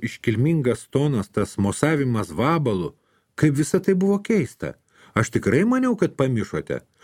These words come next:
O kodėl užsispyrėte pro kaukolės akį numesti vabalą, o ne kulką? Matote, atvirai kalbant, kai jūs ėmėte galvoti, kad man pasimaišė protas, aš susierzinau ir nusprendžiau jūs saviškai nubausti,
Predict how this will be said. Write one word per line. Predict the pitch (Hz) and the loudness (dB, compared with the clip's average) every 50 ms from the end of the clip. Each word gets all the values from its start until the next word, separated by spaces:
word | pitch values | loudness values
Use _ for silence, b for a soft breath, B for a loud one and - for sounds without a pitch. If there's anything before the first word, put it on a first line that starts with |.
| B B B | B B B
O | - 104 | 0 4
kodėl | - 131 127 165 196 202 | 4 6 6 6 4 2
užsispyrėte | 185 - - - - - - 151 165 180 175 156 - 151 143 123 b b b b | 0 -2 -6 -14 -18 -4 0 2 4 4 2 2 0 -2 -2 -4 b b b b
pro | _ - 127 135 127 - | _ 0 0 0 2 2
kaukolės | 143 151 160 151 - 139 127 117 110 - 113 | 0 0 0 0 0 2 2 0 -2 -2 -4
akį | 123 147 147 - 123 | -4 -2 0 0 0
numesti | 117 110 107 131 139 - - - 92 | 0 2 0 0 -2 -2 -6 -6 -4
vabalą, | 87 98 117 139 151 160 156 147 117 92 | -2 0 0 2 2 2 2 2 0 -2
o | 87 | -2
ne | 82 73 | -4 -6
kulką? | - - - 110 123 131 127 - 113 - - _ _ _ B B B B B B - | -6 -2 0 0 0 0 -2 -4 -8 -8 -8 _ _ _ B B B B B B 0
Matote, | 127 120 147 - 120 117 - 104 - B B B B B | 2 2 2 2 0 -2 0 -2 -4 B B B B B
atvirai | - 127 - - 147 151 147 | -4 -2 2 2 2 2 2
kalbant, | 139 - 165 175 170 147 131 107 98 - b b b b b - | 2 0 0 0 0 0 -2 -4 -4 -8 b b b b b -4
kai | - 135 143 | 0 2 2
jūs | 151 170 180 185 170 - - - | 4 4 2 2 0 -2 -2 -2
ėmėte | 143 175 170 156 131 - - 110 | 0 2 2 0 0 0 -2 -2
galvoti, | 110 113 113 110 110 101 117 156 170 - - 101 | 0 0 0 0 0 0 0 0 0 -2 -2 -4
kad | - 92 82 - | -4 -4 -4 -2
man | 120 147 139 123 | 0 -2 0 0
pasimaišė | - 95 - - - 127 143 131 - - 127 110 | -2 -4 -2 -2 0 0 0 0 0 -2 -4 -2
protas, | - - 156 226 247 - 113 - - | 0 2 2 2 0 0 -4 -4 -4
aš | 110 117 - - | -6 -8 -4 -4
susierzinau | - 226 - - 294 262 185 120 90 - - - 82 78 76 139 135 B B B B B B - | -4 -2 0 2 2 2 2 0 -4 -6 -8 -8 -6 -4 -4 -4 -6 B B B B B B 2
ir | 135 139 143 | 4 4 4
nusprendžiau | 131 123 - - - 185 233 269 247 202 208 175 135 | 2 0 -2 -2 -2 0 0 2 2 2 2 2 2
jūs | 120 151 196 202 - | 2 0 -2 -2 -4
saviškai | - - 190 196 220 214 240 - - - 208 185 | -4 -2 -2 0 0 0 -4 -4 -4 0 2 2
nubausti, | 175 190 202 156 113 95 76 71 - - - _ - - | 4 4 4 4 2 0 -2 -2 -6 -10 -12 _ -10 -10